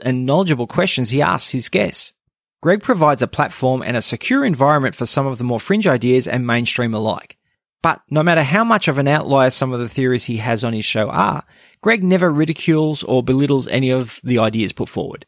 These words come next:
On the contrary, he asks pertinent questions and is genuinely interested in the answers. He's fortunate that many of his guests are thankful for the chance to speak to an audience and get their work out there. So sometimes it's a matter of ask a question and sit back and listen to a five-minute answer.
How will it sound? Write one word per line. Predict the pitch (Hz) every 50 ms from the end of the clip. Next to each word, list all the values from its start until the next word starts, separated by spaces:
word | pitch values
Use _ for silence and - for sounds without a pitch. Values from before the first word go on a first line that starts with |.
| _ _ _ -
On | - 160 190
the | 220 208
contrary, | - 185 180 185 - - 123 101 - - - _ _ _ _ _ _
he | - 139 123
asks | 113 113 -
pertinent | - - - 139 120 - 123 113 104
questions | - - 151 170 - - - 127 247 - -
and | - 104 139 135
is | 123 113
genuinely | - - 196 202 214 226 220 208 202 196 190 180
interested | - - 165 180 185 185 160 131 123 - 131 127
in | 131
the | 131 143 151
answers. | 180 220 220 - - - - - _ _ _ _ _ _ _ _ -
He's | - - 175 -
fortunate | - - 185 220 285 - - - -
that | - 139 -
many | 151 160 165 156
of | 135
his | 127 123 - -
guests | - 156 160 143 - -
are | 117 -
thankful | - 147 160 190 - - 147 117
for | - 139 135
the | 117
chance | - - - 143 143 143 -
to | 117
speak | 113 - - - 139 131 -
to | - 127
an | 117 120
audience | 117 120 131 135 120 113 -
and | - 120
get | 120 120 -
their | - 113 110
work | 107 107 104 -
out | 151 190 214 -
there. | - 104 87 - - _ - - - _ _ -
So | - 139 147
sometimes | 147 - 262 247 - - 202 196 190 190 -
it's | 165 160 -
a | 165
matter | 160 160 156 156 151 147 139
of | 135 120 - _ _ _ _ _
ask | - - 117 120 - - 123
a | -
question | - - 185 190 - - 214 202 196 196 -
and | - - 143 135
sit | - - 147 151 - -
back | 143 139 143 143 - -
and | - 127 123 123
listen | 127 120 - 123 110
to | 123 120
a | 113
five-minute | - 113 107 110 110 101 117 117 113 117 107 113
answer. | 113 123 120 - - 95 -